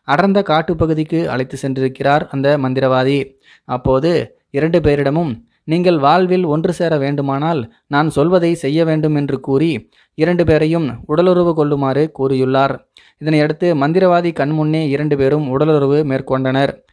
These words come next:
அப்போது மந்திரவாதி தான் தயாராக வைத்திருந்த திரவ பசையை அவர்கள் மீது ஊற்றியிருக்கிறார். இதை சற்றும் எதிர்பார்க்காத அவர்கள் எழுந்திருக்க முயற்சி செய்திருக்கிறார்கள். ஆனால் அவர்களால் எழுந்திருக்க முடியவில்லை. பசை அவர்களின் உடல்களை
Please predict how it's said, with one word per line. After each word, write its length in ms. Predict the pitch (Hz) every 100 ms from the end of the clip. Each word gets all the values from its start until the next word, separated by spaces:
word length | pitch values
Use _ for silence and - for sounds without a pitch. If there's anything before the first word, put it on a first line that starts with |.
| _
அப்போது 520 | - 151 156 156 170
மந்திரவாதி 760 | 139 143 165 151 147 160 160 110 _ _
தான் 260 | - 156 165
தயாராக 500 | 143 165 185 185 185
வைத்திருந்த 460 | 156 156 156 156 156
திரவ 380 | 143 165 165
பசையை 560 | 147 143 147 156 156 117 _ -
அவர்கள் 340 | 131 151 147
மீது 540 | 143 147 160 185 127 135
ஊற்றியிருக்கிறார். 760 | 135 131 131 131 135 135 - _ _ _
இதை 200 | 151 170
சற்றும் 380 | 160 151 214 208
எதிர்பார்க்காத 560 | 180 170 165 160 160 160
அவர்கள் 500 | 147 143 156 120 -
எழுந்திருக்க 680 | 135 185 185 170 160 160 175
முயற்சி 320 | 135 147 -
செய்திருக்கிறார்கள். 840 | 147 127 127 131 131 131 143 117 - _ _
ஆனால் 340 | 135 156 180
அவர்களால் 460 | 160 139 143 160 165
எழுந்திருக்க 560 | 139 156 156 135 147 160
முடியவில்லை. 760 | 131 135 131 131 143 127 - _ _ _
பசை 380 | 135 151 196 196
அவர்களின் 380 | 143 165 170 170
உடல்களை 560 | 135 160 160 160 160